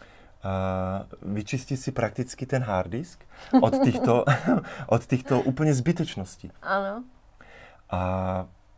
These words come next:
Speaker 2: A potom si už len vyberáš.
Speaker 1: a je to o tom, že nepremýšľať, ale preciťovať.
Speaker 2: Mhm.
Speaker 1: To je, to je asi to najpodstatnejšie. Preciťovať si to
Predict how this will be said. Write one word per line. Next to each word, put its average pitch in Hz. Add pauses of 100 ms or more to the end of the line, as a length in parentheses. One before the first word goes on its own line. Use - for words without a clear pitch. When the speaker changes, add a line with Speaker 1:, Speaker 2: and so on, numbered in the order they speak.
(380)
Speaker 2:
A -
potom 202
si 196
už 190
len 185
vyberáš. 180
Speaker 1:
a 190
je 196
to -
o -
tom, 135
že 101
nepremýšľať, 120 (180)
ale 98
preciťovať. 117 (180)
Speaker 2:
Mhm. 214 (920)
Speaker 1:
To 104
je, 104 (180)
to -
je 110
asi -
to -
najpodstatnejšie. 107 (360)
Preciťovať 101
si -
to -